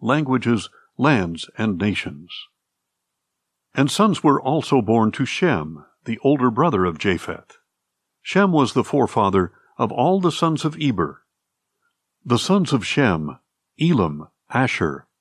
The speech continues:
Arphaxad, Lud, and Aram. The sons of Aram, Uz, Hul, Gether, and Mash. Arphaxad was the father of Shelah,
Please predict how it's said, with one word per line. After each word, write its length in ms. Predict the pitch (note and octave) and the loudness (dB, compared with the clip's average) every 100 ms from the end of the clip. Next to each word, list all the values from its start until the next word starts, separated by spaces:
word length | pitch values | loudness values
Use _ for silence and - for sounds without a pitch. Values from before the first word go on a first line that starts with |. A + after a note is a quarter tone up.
| _ - | _ -6
Arphaxad, 680 | G#2+ - D#3 - G2+ C#2+ - _ _ _ - | -4 0 -2 0 -2 -2 -8 _ _ _ -4
Lud, 440 | G#2 B2+ D#2+ C#2+ - _ _ _ | 2 2 2 -6 -20 _ _ _
and 200 | - G#2+ - | -6 -6 0
Aram. 460 | B2 F2 C#2 D2+ - _ _ _ _ _ - | 0 0 -2 -12 -20 _ _ _ _ _ -2
The 140 | A2 | -2
sons 380 | - E3+ F3+ B2+ | 0 0 2 2
of 140 | A#2 - | -2 0
Aram, 440 | G2 E2 E2 F#2+ F#2+ _ _ _ - | 0 0 0 -4 -6 _ _ _ 0
Uz, 540 | B2+ E2+ C#2 - - _ _ | 0 0 -4 -10 -14 _ _
Hul, 500 | - D#3+ G2+ - - _ _ _ - | 0 2 2 -2 -12 _ _ _ -2
Gether, 480 | D#3+ - C#3+ C#3 - _ _ | 0 2 0 0 -8 _ _
and 240 | C3 A#2+ | -2 0
Mash. 520 | A2 G2 D#2 - - - _ _ _ _ _ _ _ _ _ _ | 0 0 -2 -12 -18 -20 _ _ _ _ _ _ _ _ _ _
Arphaxad 580 | A#2 A2 - F3 - C3+ | -2 0 2 0 2 2
was 180 | G#2+ G#2 | 2 0
the 120 | G#2+ | 0
father 380 | - G#2 F2 G#2+ | 2 2 2 0
of 180 | - B2+ | 0 -4
Shelah, 500 | - F3 G2+ C#2+ | -2 0 2 0